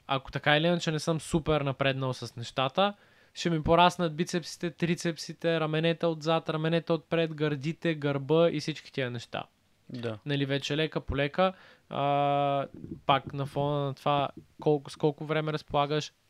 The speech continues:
Speaker 1: интересни ли са ти тия работи, забавни ли са ти да ги правиш, защото има хора, които не им се правят.
Speaker 2: Да.
Speaker 1: И не мислят, че, как да кажа, губят страшно много, защото не ги правят. Но има, а, има такива, които им се правят и,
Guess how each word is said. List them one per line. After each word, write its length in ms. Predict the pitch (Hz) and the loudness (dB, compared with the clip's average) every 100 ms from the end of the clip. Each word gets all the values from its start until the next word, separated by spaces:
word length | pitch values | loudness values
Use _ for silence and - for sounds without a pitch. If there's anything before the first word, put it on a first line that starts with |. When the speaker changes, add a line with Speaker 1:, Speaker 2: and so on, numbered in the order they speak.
| - | -10
Speaker 1:
интересни 560 | 143 135 127 143 - | -6 -2 -2 -2 -4
ли 80 | 156 | -6
са 120 | 143 | -8
ти 120 | - _ | -14 _
тия 200 | 147 139 | -2 0
работи, 280 | 139 135 | 0 -4
забавни 380 | 127 120 131 143 | -6 -2 0 -2
ли 80 | 147 | -6
са 100 | - | -8
ти 100 | - | -10
да 60 | 131 | -10
ги 80 | |
правиш, 240 | 135 139 143 | -4 -2 0
защото 240 | 175 165 | -2 -4
има 120 | 180 | -2
хора, 200 | 175 165 | 0 0
които 260 | 139 143 170 | 0 -4 -4
не 60 | 185 | -4
им 100 | 202 | -4
се 100 | - | -8
правят. 420 | - - - _ _ _ _ _ | -10 -10 -12 _ _ _ _ _
Speaker 2:
Да. 120 | 120 113 - _ | -12 -12 -16 _
Speaker 1:
И 100 | 175 | 0
не 100 | 156 | 2
мислят, 340 | 160 180 180 160 | 4 4 2 -2
че, 320 | - 151 127 - _ _ _ _ _ _ _ | 0 0 -2 -8 _ _ _ _ _ _ _
как 180 | 147 135 | 0 0
да 100 | 127 | -2
кажа, 300 | 107 104 107 | -4 -4 -8
губят 580 | 135 117 127 165 156 147 | -12 0 6 8 8 6
страшно 440 | - 156 147 - | 0 2 2 0
много, 300 | 135 147 175 | -4 -2 -2
защото 440 | 160 139 - 131 127 | -4 -6 -6 -8 -8
не 100 | 117 | -8
ги 80 | 110 | -8
правят. 520 | - - - - _ - | -8 -8 -12 -20 _ -4
Но 100 | 156 | 0
има, 180 | 170 190 | 0 -2
а, 100 | 147 - | -6 -6
има 200 | 170 165 | -4 -4
такива, 280 | - 180 170 | -2 -2 -2
които 260 | 151 139 | -4 -2
им 160 | 147 226 | 0 0
се 120 | - | -2
правят 540 | - 131 123 202 - _ | 0 0 2 -2 -6 _
и, 260 | 185 190 | -4 -2